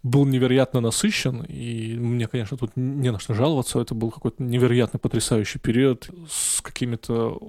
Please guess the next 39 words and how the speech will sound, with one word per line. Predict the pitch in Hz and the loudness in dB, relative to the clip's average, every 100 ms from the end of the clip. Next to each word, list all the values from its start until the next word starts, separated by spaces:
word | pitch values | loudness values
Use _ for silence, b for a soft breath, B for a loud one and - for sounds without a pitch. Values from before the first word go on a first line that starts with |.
| - | -18
вещами | - 175 123 - 147 123 | -14 -4 0 2 2 2
и | |
событиями, | 110 123 160 - 127 | 0 2 2 0 -4
которые | 110 - 113 110 107 147 | -2 0 0 2 0 -4
со | - - | -4 -2
мной | 117 127 | 0 0
и | 117 | 0
вокруг | 110 127 - | 0 -2 -2
меня | 117 | -2
происходили, | 104 113 - 127 180 147 - | 0 -2 0 2 2 2 -2
о | - | -2
которых | - 143 127 - | 0 2 0 2
многие | 139 123 | 2 2
могли | 113 123 | 2 2
бы | 123 | 2
только | - 113 113 | 0 0 -2
мечтать. | 113 - - - - | -4 -4 -6 -4 2
Но | 143 | 4
при | 120 151 | 6 4
этом | 175 127 | 4 2
есть | 127 - - - | 2 0 -12 -14
у | - 139 | -4 -2
меня | 120 120 | 0 0
ощущение, | 110 - 196 170 | -2 0 2 2
что | - - 117 B B B - | 0 0 -2 B B B 0
есть | 135 135 | 2 2
какой-то | - - 123 | 2 0 0
целый | - 135 123 | 0 2 2
ряд | 123 120 - | 2 0 -4
там | - 120 | -10 -8
направлений, | 113 - 117 156 170 | -6 -2 0 2 2
где | 120 110 131 | 0 0 2
я | 117 123 123 B B B B | 2 0 -2 B B B B
не | 143 143 | 2 2
успел | - 165 131 | 4 4 4
еще | 117 123 117 131 | 2 -2 -4 -4
как-то | 127 - 123 113 113 | -6 -4 -2 0 0
его | 120 123 123 | 0 2 0
п-, | - - | -2 -8